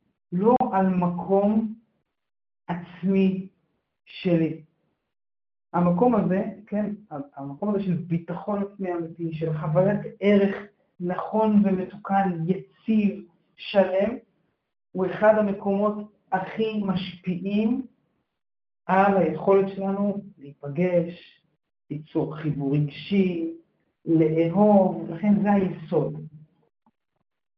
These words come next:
אוקיי? לכן מאוד מאוד חשוב לבנות בתוכי תדמית עצמית נכונה, תפיסת עצמית נכונה ומתוקנת,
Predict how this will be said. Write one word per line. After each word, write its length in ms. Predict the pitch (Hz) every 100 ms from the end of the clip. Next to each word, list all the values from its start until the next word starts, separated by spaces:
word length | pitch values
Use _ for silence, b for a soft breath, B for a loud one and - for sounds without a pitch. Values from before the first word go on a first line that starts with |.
| _ _
אוקיי? 460 | 151 156 180 233 233 - _
לכן 240 | 196 196 - _ _ _ _ _ 170
מאוד 440 | 175 185 247 220
מאוד 360 | 190 185 202 202
חשוב 560 | 170 - 202 226 - - _ _ _ -
לבנות 640 | 170 147 147 190 247 - - - _ _ _ 156
בתוכי 640 | 175 - 170 - 196 208
תדמית 460 | - 147 165 214 208
עצמית 420 | - 196 208 214
נכונה, 540 | 185 - 160 151 220 302 - _
תפיסת 500 | _ - 180 - 240 -
עצמית 460 | - 208 208 202 _ _ _ _ -
נכונה 520 | 185 - 185 190 220
ומתוקנת, 720 | 208 - - 151 170 196 320